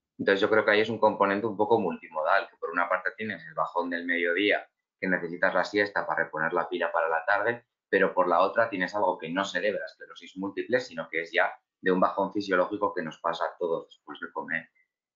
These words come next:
Yo ahí, eh, bueno, para empezar probaría por intentar hacer comidas menos copiosas, porque cuanta más cantidad de alimento te metes al estómago, más sangre va a la tripa y más modorrilla nos da. Y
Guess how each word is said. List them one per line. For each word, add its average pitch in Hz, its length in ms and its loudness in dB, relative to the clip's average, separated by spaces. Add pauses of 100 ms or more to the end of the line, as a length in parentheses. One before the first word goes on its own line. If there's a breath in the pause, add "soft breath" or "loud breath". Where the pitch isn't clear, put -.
(120)
Yo 95 300 4
ahí, 107 460 4
eh, 85 460 6
bueno, 85 360 -2 (140)
para 90 180 -2
empezar 85 380 -2
probaría 90 420 2
por 85 140 0
intentar 82 420 0
hacer 82 220 -6
comidas 85 420 -6
menos 80 260 -14
copiosas, 92 560 -4
porque - 420 -8 (460)
cuanta 98 360 4
más 92 320 2
cantidad 95 340 2
de 90 40 4
alimento 98 360 -4
te 82 80 -12
metes 85 280 -14
al 87 80 -8
estómago, 85 380 -2
más 90 260 0
sangre 95 340 0
va 85 100 2
a 90 120 4
la - 80 -4
tripa 110 240 0
y 104 40 2
más 85 220 -2
modorrilla 82 500 -2
nos 85 200 -8
da. 95 280 -4 (640)
Y 87 880 2